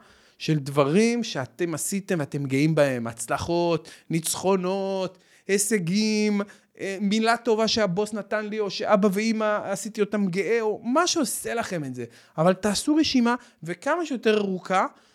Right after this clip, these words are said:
ותחדירו אותה טוב טוב לזיכרון. כלומר, תקראו אותה איזה עשרים פעם, ואתם תראו מה יקרה.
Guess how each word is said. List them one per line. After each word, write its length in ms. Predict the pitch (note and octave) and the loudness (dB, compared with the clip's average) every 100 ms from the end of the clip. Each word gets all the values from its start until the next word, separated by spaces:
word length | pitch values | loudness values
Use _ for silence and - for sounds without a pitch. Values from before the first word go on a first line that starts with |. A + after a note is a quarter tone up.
| _ - | _ -14
ותחדירו 1080 | C3+ D3 F3+ A3+ C4+ - - D#3+ D3 F3 G#3 | -8 2 4 4 2 -2 -2 -2 0 0 2
אותה 180 | A3 F#3+ | 2 0
טוב 260 | - D#3+ | 0 0
טוב 220 | - F3+ | 2 0
לזיכרון. 640 | E3 F3 F3+ F#3+ G3 G#3+ D3 | 2 0 0 0 2 2 2
כלומר, 300 | C#3 D3 C3+ | 2 2 0
תקראו 420 | D3 - D#3 G#3 | -2 -2 2 2
אותה 180 | G#3+ C#3 | 2 2
איזה 180 | B2 A#2+ | 0 2
עשרים 360 | - C3+ C3 | 0 0 0
פעם, 280 | B2 C3 G#3 - _ _ - - _ | 2 4 2 0 _ _ -20 -20 _
ואתם 560 | B2 B2 C3+ C3+ C3 D3 | -12 -4 0 0 2 0
תראו 320 | C3+ D3 F#3 | 2 2 2
מה 140 | G3 F3+ | 2 0
יקרה. 280 | F3+ D3 | -2 -6